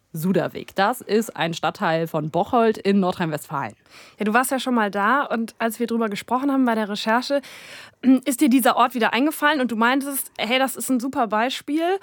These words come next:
Speaker 2: Das ist einer dieser Orte, wo die Grenze mitten durchgeht. Äh, erklär mal, wie man sich das vorstellen kann.
Speaker 1: Ja, da gibt's eine Straße, der Heelweg, so heißt er auf Niederländisch,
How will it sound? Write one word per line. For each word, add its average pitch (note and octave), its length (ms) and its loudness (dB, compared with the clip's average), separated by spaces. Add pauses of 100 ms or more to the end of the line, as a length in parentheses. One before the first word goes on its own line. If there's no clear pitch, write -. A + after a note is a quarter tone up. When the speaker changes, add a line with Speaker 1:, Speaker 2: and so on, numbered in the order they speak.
(260)
Speaker 2:
Das A#3+ 260 -4
ist - 300 -8
einer C4 220 2
dieser A#3+ 240 0
Orte, B3+ 240 0
wo A#3 80 -4
die A#3 100 -2
Grenze B3 460 0
mitten A#3 760 2
durchgeht. D4 840 -4 (420)
Äh, A#3 440 2
erklär B3 300 0
mal, B3+ 260 2 (260)
wie A#3 220 0
man B3 160 4
sich A#3 80 -4
das - 160 -8
vorstellen F3+ 340 -6
kann. F3 300 -10 (160)
Speaker 1:
Ja, F#3+ 60 -4
da G3 60 0
gibt's A#3 220 -6
eine A#3+ 240 2
Straße, G#3+ 560 0
der E3+ 460 0
Heelweg, A#3+ 680 0
so D#3 160 -6
heißt E3 220 -4
er D3+ 200 -2
auf D3+ 200 -6
Niederländisch, A#3 800 2